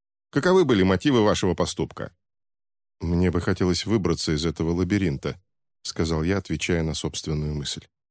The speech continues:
«Мне тоже. Но это не ответ на вопрос, который я вам поставил. Я повторяю его. Каковы были мотивы вашего поступка?»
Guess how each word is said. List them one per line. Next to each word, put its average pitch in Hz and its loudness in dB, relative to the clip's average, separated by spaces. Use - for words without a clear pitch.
«Мне 180 4
тоже. 76 0
Но 123 4
это 151 4
не 143 4
ответ 127 2
на 110 4
вопрос, 113 4
который 98 2
я 92 6
вам 92 4
поставил. 62 -2
Я 127 2
повторяю 92 0
его. 78 -2
Каковы 127 4
были 110 4
мотивы 110 2
вашего 101 0
поступка?» - -4